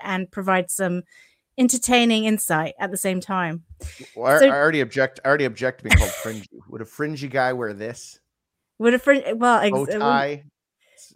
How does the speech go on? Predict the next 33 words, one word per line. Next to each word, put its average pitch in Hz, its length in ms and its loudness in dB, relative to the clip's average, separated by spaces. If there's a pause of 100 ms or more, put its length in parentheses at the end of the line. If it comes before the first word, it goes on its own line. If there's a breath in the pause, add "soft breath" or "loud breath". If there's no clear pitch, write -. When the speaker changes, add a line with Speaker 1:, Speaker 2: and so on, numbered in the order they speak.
(1080)
Speaker 1:
It's 269 240 4
so, 294 220 4
Speaker 2:
Look 233 220 -4
at 247 60 -2
Speaker 1:
it's - 280 -2
Speaker 2:
that. 302 100 2
Speaker 1:
so, 311 240 6
Speaker 2:
So - 220 -16
Speaker 1:
it's 240 220 -4
Speaker 2:
nice. 208 80 -10
Speaker 1:
so 285 600 2 (300)
conservative 233 1080 0
that 196 140 0
it's - 460 -6
almost 190 560 0
fringe. 156 640 -8 (540 soft breath)
It, 285 180 0
you're 262 140 4
going 339 240 4
for 330 120 -4
the 269 120 0
Tucker 277 320 -4
Carlson 262 600 0
look - 280 -6
there, 170 260 2
definitely. 170 800 -4 (280)
Speaker 2:
Uh-huh, 147 380 -4
yeah. 139 240 -12 (1300)
Oh. 175 160 -4
Speaker 1:
Good. 180 240 -2 (520)
Speaker 2:
No, 127 100 -4
not 123 140 -4
him. 90 140 -10